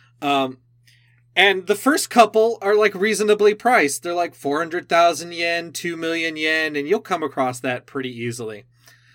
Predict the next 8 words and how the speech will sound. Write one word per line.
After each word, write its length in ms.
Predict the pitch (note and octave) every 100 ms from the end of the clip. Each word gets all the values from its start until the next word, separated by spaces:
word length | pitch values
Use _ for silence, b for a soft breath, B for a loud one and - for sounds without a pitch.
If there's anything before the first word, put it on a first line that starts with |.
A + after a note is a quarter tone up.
| b b b b b -
And 100 | G3
then 80 | E4+
it 120 | A#3
jumps 280 | A#3+ A#3 -
to 100 | C#3
thirty 460 | - F3+ F#3 D#3+
million 400 | C#3 B2 A#2 A#2
yen. 380 | A2+ G#2 G#2+ -